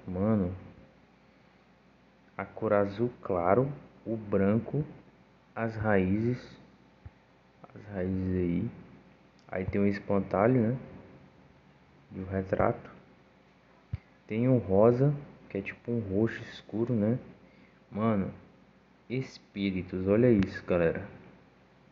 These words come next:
Top demais, galera. A cor preta, né? Ó, claro, não pode faltar.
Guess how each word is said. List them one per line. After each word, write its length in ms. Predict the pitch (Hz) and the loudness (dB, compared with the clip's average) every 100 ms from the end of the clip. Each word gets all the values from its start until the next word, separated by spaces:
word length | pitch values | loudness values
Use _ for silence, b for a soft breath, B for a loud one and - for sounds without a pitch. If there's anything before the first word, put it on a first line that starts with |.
| _ - | _ -12
Top 320 | 92 - 101 | -12 -12 -8
demais, 520 | 101 101 98 92 92 | -4 0 2 2 2
galera. 440 | 92 90 90 85 - B B B B B - | 2 4 2 0 -6 B B B B B -10
A 140 | 92 | -10
cor 340 | - - 127 - - | -6 -4 -4 -2 -2
preta, 360 | 101 120 123 | 2 4 4
né? 200 | 98 113 - - - | 4 0 -6 -14 -6
Ó, 240 | 90 92 | -2 -2
claro, 400 | - - 92 107 | -2 0 2 4
não 100 | 104 | 0
pode 320 | 101 104 101 101 | 2 2 2 0
faltar. 560 | 87 82 - 101 131 | -4 -2 0 0 0